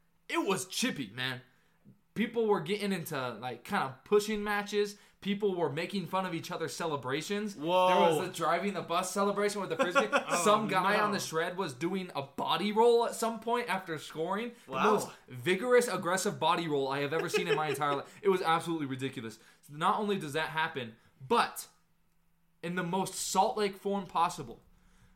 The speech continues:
Speaker 1: Salt Lake wins by one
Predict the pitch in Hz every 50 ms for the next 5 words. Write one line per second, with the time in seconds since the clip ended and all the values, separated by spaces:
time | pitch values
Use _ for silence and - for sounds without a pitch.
0 | _ _ - - - - 190 208 - - 214 208 190 196 - 160 151 165 202 214
1 | 220 220 220 202 - - - - - - - 190 196 240 311 359 349 330 302 269
2 | 254 247 247 277 302